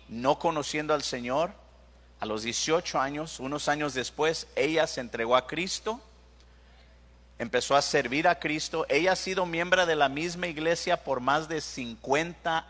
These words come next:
años. Nunca ha dejado su iglesia. Han venido los pastores, se han ido los pastores, han venido los hermanos, se han ido los hermanos. Ha habido pleitos, ha habido todo eso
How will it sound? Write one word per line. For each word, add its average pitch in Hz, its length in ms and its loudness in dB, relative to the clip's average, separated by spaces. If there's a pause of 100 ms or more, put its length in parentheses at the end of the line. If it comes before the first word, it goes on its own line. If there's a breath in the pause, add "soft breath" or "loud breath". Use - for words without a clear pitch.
años. 123 540 0
Nunca 156 420 2
ha 143 60 4
dejado 135 360 0
su 123 160 -10
iglesia. 107 440 -6 (840 soft breath)
Han 156 240 6
venido 165 420 4
los 165 160 4
pastores, 175 500 0
se 156 140 -4
han 151 100 -2
ido 160 200 -2
los 151 160 -2
pastores, 160 560 0
han 135 340 0
venido 147 320 2
los 156 220 2
hermanos, 156 420 0
se 156 100 -4
han 151 120 -4
ido 156 120 -4
los 151 220 -4
hermanos. 147 380 0
Ha 139 60 6
habido 147 260 2
pleitos, 151 580 -2
ha 143 60 4
habido 147 260 -2
todo 151 300 0
eso 151 260 -2